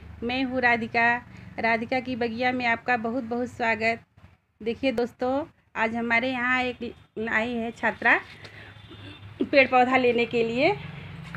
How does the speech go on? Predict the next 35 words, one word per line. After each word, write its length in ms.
इसे 240
भी 120
बहुत 240
शौक 400
है 240
पेड़ 460
पौधा 300
लगाने 420
का। 160
देखिए, 240
ये 180
आई 300
है 180
लेने, 380
फिर 120
इस 140
मट्टी 380
भी 120
यहीं 220
से 140
हम 220
दे 140
रहे 160
हैं 80
इसको, 220
और 100
कंकड़ 340
पत्थर 300
नीचे 260
डलवा 420
के 160
हम 140
कहे, 140
"मट्टी 320
भरो", 380